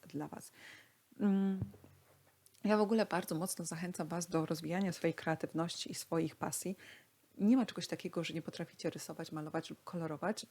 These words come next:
bo wydaje mi się, że to jest rzecz, którą naprawdę można, e, można wyuczyć. Oczywiście niektórzy mają większy talent, niektórzy mniejszy, ale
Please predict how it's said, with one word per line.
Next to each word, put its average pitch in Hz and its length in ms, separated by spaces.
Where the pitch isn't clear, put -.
bo - 80
wydaje 165 320
mi 170 100
się, - 140
że 170 100
to - 120
jest 170 160
rzecz, 185 200
którą 180 200
naprawdę 175 380
można, 175 320
e, 160 320
można 170 300
wyuczyć. 190 460
Oczywiście 233 500
niektórzy 185 360
mają 175 200
większy 190 260
talent, 165 260
niektórzy 185 340
mniejszy, 202 500
ale 226 200